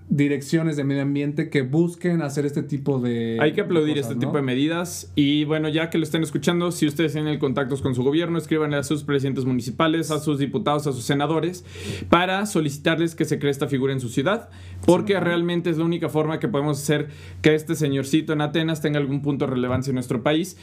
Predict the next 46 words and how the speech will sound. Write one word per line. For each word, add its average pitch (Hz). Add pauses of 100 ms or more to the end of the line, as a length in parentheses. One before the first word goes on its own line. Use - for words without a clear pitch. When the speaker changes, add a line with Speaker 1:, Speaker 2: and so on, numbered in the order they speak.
(220)
Speaker 2:
y 147
es 156
que, 160
pues, 131
nosotros 135
tengamos 135
nuestra 127
propia 120
versión 117
de 113
ellos. -
Entonces, 151 (380)
Speaker 1:
Claro. 131
Speaker 2:
eh, 131
vayan, 180 (240)
vayan 151
con 147
sus 135
legisladores, 147
manden 170
un 170
email, 170 (160)
un 170
tuitazo, 170
los 151
tweets 156
funcionan 147
de 135
maravilla. 156
Speaker 1:
Vaya 110
que -
sí. 104
Speaker 2:
Y, 120
pues, -
bueno, 110 (160)
Speaker 1:
<laughs> -
Speaker 2:
eh, 147
siguiente 180
noticia, 202
¿te 180
parece? 202
Speaker 1:
Dale. 170 (580)
Speaker 2:
Esta 196
es 226
una 233
noticia 214